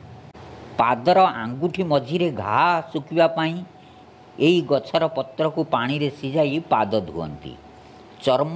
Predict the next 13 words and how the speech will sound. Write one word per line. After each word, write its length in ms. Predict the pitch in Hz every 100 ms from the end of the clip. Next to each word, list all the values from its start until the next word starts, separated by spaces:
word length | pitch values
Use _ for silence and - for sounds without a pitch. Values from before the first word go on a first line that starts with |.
| 190
ରୋଗ 200 | 180 170
ପାଇଁ, 260 | 175 170 170 180 190 - 127
ଉକୁଣି, 440 | - - 160 165 175 175 156
ରୁପି 380 | 127 - 165 160 170 170 - - - - - - -
ଦୂର 220 | 113 147 160
କରିବା 320 | 156 156 156
ପାଇଁ 220 | 151 160
ଉପଯୋଗ 400 | 190 143 113 117 160
କରାଯାଏ। 460 | 92 82 71 69 62 - - - - - - - -
ପିମ୍ପଲ୍ସ 680 | 151 160 160 208 202 196 - 190
ଏବଂ 180 | 156 165 151 117
ରିଙ୍କଲ୍ସ 600 | 139 151 147 202 196 - -
ପାଇଁ, 260 | - 160 151